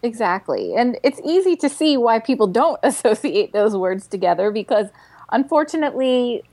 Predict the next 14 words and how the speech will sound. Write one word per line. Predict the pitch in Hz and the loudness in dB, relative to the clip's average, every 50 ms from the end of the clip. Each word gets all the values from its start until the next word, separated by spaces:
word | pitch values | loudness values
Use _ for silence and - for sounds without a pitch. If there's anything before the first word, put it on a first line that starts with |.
| _ _ _ _ _ _ - - - | _ _ _ _ _ _ -20 -12 -4
there | - 247 233 | -2 0 2
are | - 220 247 | 4 2 2
too | - - - - 392 403 | 0 0 -2 -2 0 2
many | 359 294 269 247 208 | 2 2 2 0 0
examples | 220 220 214 226 202 202 202 - 214 214 214 208 214 240 - | -2 0 0 0 0 0 0 0 2 2 2 2 2 0 2
of, | - 214 202 196 190 196 | 2 2 0 0 -2 -4
of | - - 208 196 | -4 -4 -4 0
them | 190 214 214 214 | 0 0 2 2
not | 226 233 233 - - | 2 2 2 0 0
having | 226 233 226 208 214 214 196 - - _ _ - | 0 0 0 0 0 -4 -6 -8 -12 _ _ 0
any | 294 370 339 247 | 2 2 2 0
connection. | - 226 190 170 165 - - - 160 - - - - - - - - _ _ _ _ _ _ _ - | 0 -2 -2 -2 -2 -4 -8 -10 -10 -10 -10 -12 -16 -20 -20 -20 -20 _ _ _ _ _ _ _ 2
But, | 330 349 320 240 190 147 - - - - 254 240 220 - - - | 2 4 4 4 4 2 0 -6 -14 -16 -14 -14 -14 -12 -6 -4
um, | - 214 202 196 190 180 180 185 190 196 | -2 0 2 2 0 0 -2 -6 -8 -10